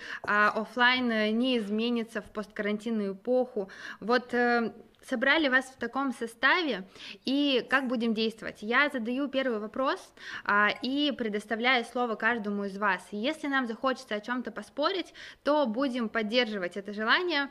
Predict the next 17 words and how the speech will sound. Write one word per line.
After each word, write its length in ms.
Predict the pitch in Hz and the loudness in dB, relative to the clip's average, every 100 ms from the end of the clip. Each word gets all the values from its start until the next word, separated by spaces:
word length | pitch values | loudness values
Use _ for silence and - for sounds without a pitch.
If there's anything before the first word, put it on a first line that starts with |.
| - - - | -8 -16 -12
а, 340 | - 220 220 214 | -2 4 4 4
но 280 | 220 302 302 | 4 2 0
проследим, 480 | 233 220 233 208 262 | -2 -6 -6 -4 -4
чтобы 260 | - 208 | -4 -4
у 40 | 208 | -2
каждого 420 | 240 285 240 214 | 0 -2 -2 -4
было 280 | 196 233 233 | -2 -2 -2
плюс-минус 720 | 196 233 240 - 247 247 214 - | -4 -6 -6 -4 -4 -4 -8 -10
одинаковое, 680 | 208 208 220 233 233 214 190 | -8 -2 -2 -2 -4 -4 -4
скажем 240 | 185 185 185 | -6 -10 -8
так, 140 | 208 | -8
экранное 480 | 185 208 233 220 202 | -6 -2 0 0 -2
время. 400 | 190 214 196 - - _ _ - - - - - | -2 -2 -2 -6 -16 _ _ -20 -18 -18 -18 -12
Итак, 400 | - 233 269 190 - _ | -8 0 2 0 -8 _
первый 480 | 262 320 320 226 185 - | 0 2 4 0 -2 -4
мой 260 | 233 262 | 0 2
вопрос. 560 | 226 202 196 240 311 - | 2 -2 -2 0 0 -4